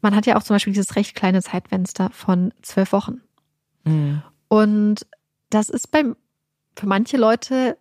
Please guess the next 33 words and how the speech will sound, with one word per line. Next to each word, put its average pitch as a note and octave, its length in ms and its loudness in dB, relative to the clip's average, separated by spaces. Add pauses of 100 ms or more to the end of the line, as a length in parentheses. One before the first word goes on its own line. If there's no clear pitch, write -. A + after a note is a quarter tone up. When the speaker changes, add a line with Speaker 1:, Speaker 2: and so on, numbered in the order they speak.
(100)
Speaker 1:
wirklich A3+ 280 -2
ein A3 40 -10
kurzes - 380 0
Zeitfenster, F#3 460 0
wenn G3 100 2
du G3 60 0
zum - 80 -12
Beispiel A3 460 2
komplett G3+ 380 -4
davon G#3 200 0
überrascht G#3 420 -4
bist G#3 340 -4
und G3+ 140 -4
es - 140 -10
vielleicht G#3+ 320 -4
nicht A3 100 4
Speaker 2:
Ja, D3 140 4
Speaker 1:
direkt - 240 0
Speaker 2:
voll. D3+ 80 2
Speaker 1:
erkennst. F#3 420 -2
Es - 120 -12
gibt G#3 120 -8
viele A3+ 160 2
Menschen, G#3 260 0
die G#3 160 2
ihre G#3 320 2
Schwangerschaften A3 460 -2
zum G#3 60 2
Beispiel - 180 -2
auch - 80 -2
erst G#3 220 -2
später G#3 600 0 (360)
feststellen. G3 720 0